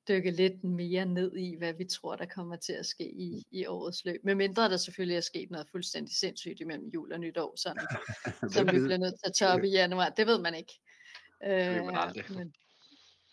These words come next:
Speaker 1: hvad tænker vi?
Speaker 3: Altså, jeg har lige en på hjertet, og jeg
Speaker 1: Yep.
Speaker 3: tænker, den har I nok også lige gennemskuet. Det må nok være Bitcoin-halveringen, ikke? I april. Den tror jeg bliver ret relevant.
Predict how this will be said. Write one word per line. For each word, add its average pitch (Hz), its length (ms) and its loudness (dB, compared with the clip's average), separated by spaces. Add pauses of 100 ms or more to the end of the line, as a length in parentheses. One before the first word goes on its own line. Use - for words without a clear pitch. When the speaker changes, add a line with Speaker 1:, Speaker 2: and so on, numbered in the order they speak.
(640)
Speaker 1:
hvad 196 180 2
tænker 226 300 -2
vi? 233 160 0 (1200)
Speaker 3:
Altså, 90 180 -8
jeg 98 200 2
har 127 120 6
lige 123 320 -4
en 147 200 -6
på 123 80 -8
hjertet, 92 360 -4 (580)
og - 60 -10
jeg 87 60 -6
Speaker 1:
Yep. 95 60 -12
Speaker 3:
tænker, 107 440 -2 (200)
den 107 320 -12
har 117 140 -4
I 123 140 -4
nok 123 180 -2
også 120 220 -4
lige 113 180 -8
gennemskuet. 110 480 -12 (500)
Det 127 120 -4
må 135 80 2
nok 127 180 4
være 120 140 4
Bitcoin-halveringen, 117 920 -2
ikke? 165 320 -10 (360)
I 117 80 -10
april. 131 460 -10 (920)
Den 113 140 -8
tror 156 180 0
jeg 151 100 0
bliver 113 200 0
ret 110 220 -2
relevant. 120 460 -4